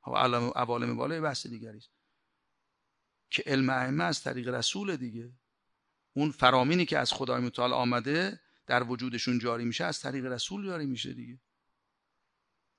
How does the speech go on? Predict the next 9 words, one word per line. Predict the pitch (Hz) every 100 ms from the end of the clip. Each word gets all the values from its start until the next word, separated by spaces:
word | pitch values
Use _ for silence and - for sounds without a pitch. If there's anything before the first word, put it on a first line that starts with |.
| _ _ _ _ _ _
بنابراین | 135 147 170 240
این | 254
یه | 254
چیز | - 247 208
دیگه | 196
ای | 262
رو | 180
می‌خواد | 135 123 107
بگه. | 113 101